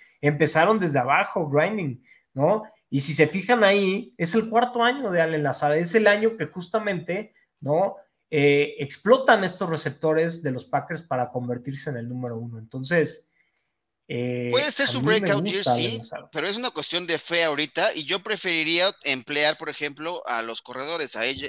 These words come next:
Speaker 2: a Dillon y a Jones, ¿no? Porque
Speaker 1: Mm.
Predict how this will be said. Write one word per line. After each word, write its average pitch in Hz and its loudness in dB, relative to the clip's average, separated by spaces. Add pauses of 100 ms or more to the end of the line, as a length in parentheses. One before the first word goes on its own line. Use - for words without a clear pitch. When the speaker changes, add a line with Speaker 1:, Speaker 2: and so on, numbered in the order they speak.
Speaker 2:
a 101 -4
Dillon 196 0
y 131 -2
a 101 0 (120)
Jones, 104 -8
¿no? - -8 (340)
Porque 180 4
Speaker 1:
Mm. - -20